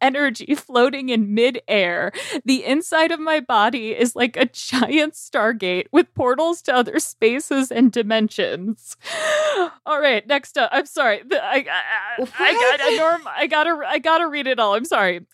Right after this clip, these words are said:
Speaker 1: Uh, this is
Speaker 2: Oh,
Speaker 1: on,
Speaker 2: wha-,
Speaker 1: <laughs> on Human Learning. Lemoine, "Would you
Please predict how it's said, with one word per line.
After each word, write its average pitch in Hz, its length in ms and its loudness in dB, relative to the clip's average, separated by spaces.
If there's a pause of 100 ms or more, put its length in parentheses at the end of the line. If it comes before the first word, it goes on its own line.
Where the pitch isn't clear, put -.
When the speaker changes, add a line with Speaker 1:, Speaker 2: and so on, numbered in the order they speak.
Speaker 1:
Uh, 226 420 2
this 240 220 -2
is 285 80 -4
Speaker 2:
Oh, 311 160 4
Speaker 1:
on, 233 160 2 (440)
Speaker 2:
wha-, 339 160 6 (380)
Speaker 1:
<laughs> 269 200 -2
on 254 120 4
Human 285 400 0
Learning. 214 440 2 (360)
Lemoine, 254 560 0 (340)
"Would 262 180 6
you 554 100 -4